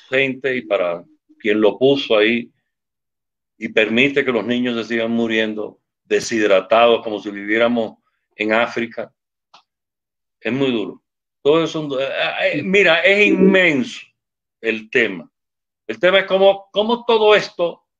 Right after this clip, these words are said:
sin decirlo así verbalmente, yo lo convierto en arte.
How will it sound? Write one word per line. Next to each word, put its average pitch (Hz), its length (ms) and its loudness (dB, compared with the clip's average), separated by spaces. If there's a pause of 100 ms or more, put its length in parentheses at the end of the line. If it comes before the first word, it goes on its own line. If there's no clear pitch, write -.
(1900)
sin 160 340 -2
decirlo 208 500 4
así 185 220 2
verbalmente, 170 1200 0 (3250)
yo 147 300 0
lo 175 120 2
convierto 170 460 -2
en 165 100 -2
arte. 143 400 -4